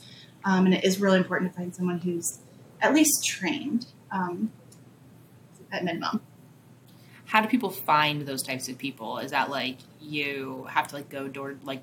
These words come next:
Speaker 2: you have to go website to website and ask, or is this, like, is there, like, a directory? Like, how would somebody find somebody for that?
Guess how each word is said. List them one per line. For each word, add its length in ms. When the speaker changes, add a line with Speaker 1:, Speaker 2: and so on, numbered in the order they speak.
Speaker 2:
you 80
have 80
to 80
go 140
website 320
to 60
website 260
and 100
ask, 520
or 280
is 140
this, 180
like, 260
is 60
there, 100
like, 120
a 20
directory? 800
Like, 140
how 120
would 120
somebody 200
find 260
somebody 260
for 140
that? 140